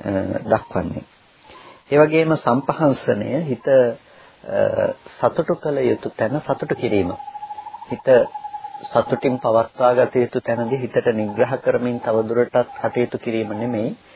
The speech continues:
ඒ වෙලාවේදී හිතේ සතුටින් ඒ භාවනාව කෙරෙහි නැඹුරු වෙන විදිහටම හිත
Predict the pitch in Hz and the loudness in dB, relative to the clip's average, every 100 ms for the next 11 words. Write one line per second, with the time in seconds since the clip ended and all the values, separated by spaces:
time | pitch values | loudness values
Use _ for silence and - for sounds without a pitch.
0 | - - - - 143 151 156 165 160 160 | -20 -16 -10 2 4 6 4 4 2 0
1 | 131 - 147 135 - 120 - 147 160 160 | -4 2 2 2 0 0 0 -2 -2 -4
2 | - 135 127 120 127 131 131 131 131 - | 0 0 2 2 0 0 -2 0 0 0
3 | 131 135 120 110 123 147 151 127 117 107 | -2 -2 -2 -2 0 2 2 2 0 -2
4 | 120 113 117 117 113 - | -4 -4 -4 -4 -2 2